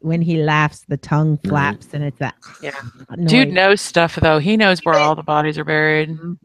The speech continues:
Speaker 3: He's basically just used as a sounding board for Jaime.
Speaker 4: <laughs> Yes.
Speaker 1: Yeah.
Speaker 4: Wow.
Speaker 2: <laughs> Gotcha. There's, uh, Daario. He's
Speaker 3: Mm.
Speaker 2: hanging out
Speaker 1: Yep.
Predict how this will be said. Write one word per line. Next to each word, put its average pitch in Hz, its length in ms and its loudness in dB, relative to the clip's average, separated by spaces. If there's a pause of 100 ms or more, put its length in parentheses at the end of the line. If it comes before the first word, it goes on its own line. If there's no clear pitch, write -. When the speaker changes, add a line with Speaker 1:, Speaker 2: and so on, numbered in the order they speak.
(120)
Speaker 3:
He's 247 160 0
basically 269 480 4
just 196 240 -4
used 185 240 -4
as 165 140 -8
a 147 80 -4
sounding 143 420 -2
board 131 240 0
for 139 180 -8
Jaime. 131 560 -10
Speaker 4:
<laughs> - 60 -16
Yes. 175 800 -4
Speaker 1:
Yeah. 95 100 -18 (480)
Speaker 4:
Wow. 170 420 0 (140)
Speaker 2:
<laughs> - 160 -20
Gotcha. 104 480 -8 (640)
There's, 117 280 6
uh, 110 120 6
Daario. 117 680 4 (1040)
He's 92 240 -10
Speaker 3:
Mm. - 20 -14
Speaker 2:
hanging 95 260 -6
out 92 80 -8
Speaker 1:
Yep. - 200 -2